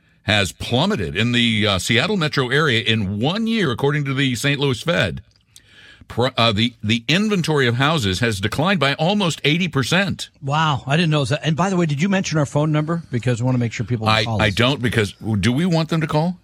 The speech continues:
Speaker 2: No, no, I'm think-, it's the
Speaker 1: Okay, all
Speaker 2: holidays.
Speaker 1: right,
Speaker 2: We
Speaker 1: we
Speaker 2: should
Speaker 1: do.
Speaker 2: be nicer to people.
Speaker 1: We should, 'cause
Speaker 2: Yeah.
Speaker 1: ho-, Thanksgiving's coming up. Give us a call, eight five five, nine three five, talk, eight five five, nine three five,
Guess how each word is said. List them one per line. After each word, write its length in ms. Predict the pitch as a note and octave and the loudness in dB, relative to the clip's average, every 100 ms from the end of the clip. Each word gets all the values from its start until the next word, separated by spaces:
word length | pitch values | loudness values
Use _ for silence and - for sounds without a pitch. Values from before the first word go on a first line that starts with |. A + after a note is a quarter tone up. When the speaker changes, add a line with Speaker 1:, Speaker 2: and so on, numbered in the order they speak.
| _ - | _ -4
Speaker 2:
No, 500 | C#3 D#3+ E3 D#3 E3+ | -2 0 0 0 0
no, 100 | D3+ | -2
I'm 120 | C#3+ | -4
think-, 220 | C3+ F3+ - | -2 -4 -4
it's 140 | D#3+ | 0
the 80 | - | 0
Speaker 1:
Okay, 160 | C4+ A2+ | 2 2
all 180 | - | 2
Speaker 2:
holidays. 120 | - - | 2 2
Speaker 1:
right, 100 | G2+ | 2
Speaker 2:
We 60 | |
Speaker 1:
we 40 | - | 0
Speaker 2:
should 60 | E2+ | 0
Speaker 1:
do. 60 | |
Speaker 2:
be 80 | D#3 | 0
nicer 460 | C#3+ C#3+ C3+ C3+ A#2+ | 2 0 0 -2 -2
to 60 | |
people. 200 | - G2+ | -2 0
Speaker 1:
We 60 | A2+ | 0
should, 540 | - G#2+ D2+ - - | 2 0 -2 -4 -2
'cause 180 | G2+ G#2 | 0 0
Speaker 2:
Yeah. 80 | A#2+ | 0
Speaker 1:
ho-, 80 | - | 0
Thanksgiving's 580 | - A#2+ - G#2 F2 | 2 0 2 0 0
coming 220 | - E2+ D#2+ | -2 0 0
up. 140 | E2 | 0
Give 140 | C3+ | 0
us 100 | G#3+ | 0
a 40 | G#3+ | 0
call, 240 | G3 E3+ | 0 2
eight 140 | G#2 C#3+ | 0 2
five 220 | D3 C#3 | 2 2
five, 260 | C#3+ C#3+ G#2+ | 2 0 2
nine 200 | B2 B2 | 2 2
three 200 | C#3 B2+ | 0 0
five, 240 | B2 A2+ | 2 0
talk, 360 | - B2 E2+ - | 0 0 -2 -4
eight 200 | F#2+ G2+ | -2 0
five 220 | A2 G#2+ | 2 0
five, 320 | F#2+ A2 G#2 F#2 - | 2 2 2 -2 -2
nine 300 | G2+ A2 G#2 | 0 0 0
three 260 | G#2+ A2+ | 0 0
five, 320 | G#2 A2 G2+ | 0 0 0